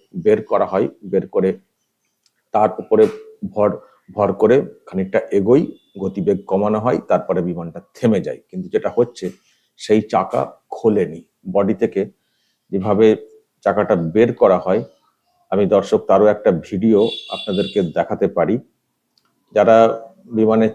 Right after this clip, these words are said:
চড়েছেন তারা তো জানেন অনেক কিছুই, আর যারা চড়েননি তারাও আজকালকার নেটের দুনিয়াতে হয়তো জানতে পারেন, খোঁজ খবর হয়তো রাখেন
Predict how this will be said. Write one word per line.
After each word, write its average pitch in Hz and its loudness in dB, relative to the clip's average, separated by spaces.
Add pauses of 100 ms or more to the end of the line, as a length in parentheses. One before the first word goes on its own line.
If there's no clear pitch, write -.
(280)
চড়েছেন 113 2
তারা 104 4
তো 104 2
জানেন 104 2
অনেক 104 -6
কিছুই, 135 -8 (120)
আর - -8
যারা 117 2
চড়েননি 131 0
তারাও 135 2
আজকালকার 117 2 (760)
নেটের 101 2
দুনিয়াতে 98 0
হয়তো 95 0 (960)
জানতে 95 -4 (480)
পারেন, 101 4
খোঁজ - -6
খবর 95 -2
হয়তো 92 -4
রাখেন 82 -2